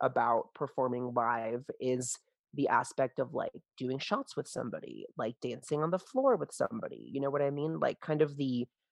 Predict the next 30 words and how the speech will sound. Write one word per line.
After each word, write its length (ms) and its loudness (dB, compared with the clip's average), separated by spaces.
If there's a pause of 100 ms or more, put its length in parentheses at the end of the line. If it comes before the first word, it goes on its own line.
(140)
um, 200 2
the 80 -4
spontaneity 1120 4
and 280 -2
the, 240 -2 (100)
all 120 8
the 80 4
different 300 0
question 400 -2
marks 320 0
that 100 0
exist, 680 -2
um, 240 -2 (380)
when 200 4
you're 300 4
f-, 500 -18
face 200 2
to 100 2
face 340 0
with 140 -4
people 340 -2
and 180 -2
you 140 -4
have 180 -2
instances 440 -8
where 100 -2
you 140 0
can 240 -2
be, 340 -2
um, 400 -2